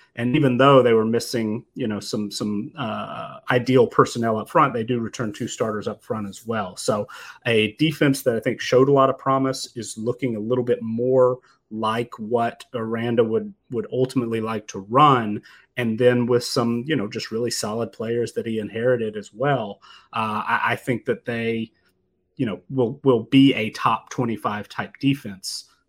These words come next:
this year. So if, if, you know, you couple that with an improving offense, I, I do think that there's a lot of reason to be optimistic. Uh, they should, should, uh, open up three and oh, um,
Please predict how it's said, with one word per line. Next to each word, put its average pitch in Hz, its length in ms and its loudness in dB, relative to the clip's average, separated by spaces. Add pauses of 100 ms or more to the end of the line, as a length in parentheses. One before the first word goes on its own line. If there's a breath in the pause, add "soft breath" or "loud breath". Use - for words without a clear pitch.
(160)
this 107 360 -6
year. 104 300 -12
So 101 300 -6
if, 101 180 -8
if, - 360 -8
you 135 80 -4
know, 104 100 -6
you 98 140 -8
couple 120 520 2 (320 soft breath)
that 120 560 2
with 120 320 2
an 110 100 -4
improving 107 600 -6
offense, 127 500 -6
I, 110 140 -8
I 113 160 -6
do 135 240 2
think 120 240 -4
that 104 100 -6
there's 107 220 -4
a 117 60 -6
lot 110 180 -2
of 101 100 -8
reason 104 460 -6 (480 soft breath)
to 160 140 8
be 131 200 4
optimistic. - 920 -6 (260 soft breath)
Uh, 101 380 -4
they 104 120 -2
should, 135 640 2 (140)
should, 131 540 -2 (100)
uh, 117 260 -10
open 120 300 -2
up 117 220 -6
three 123 220 -2
and 110 120 -2
oh, 120 300 -6 (420)
um, 107 640 -8